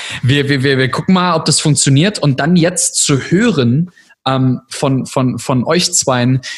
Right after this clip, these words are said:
die einfach gnadenlos umsetzen und die wirklich stark da drin sind, dann zu sagen und dann zu hören, hey, pass auf, guck mal, wir haben schon Leute bei uns in,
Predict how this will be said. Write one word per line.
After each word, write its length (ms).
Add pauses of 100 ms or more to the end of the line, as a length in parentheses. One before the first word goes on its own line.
die 440
einfach 300
gnadenlos 540
umsetzen 540
und 140
die 140
wirklich 340
stark 360
da 100
drin 220
sind, 300
dann 140
zu 140
sagen 360
und 160
dann 120
zu 160
hören, 160
hey, 100
pass 140
auf, 220
guck 120
mal, 120
wir 80
haben 100
schon 180
Leute 240
bei 80
uns 240
in, 200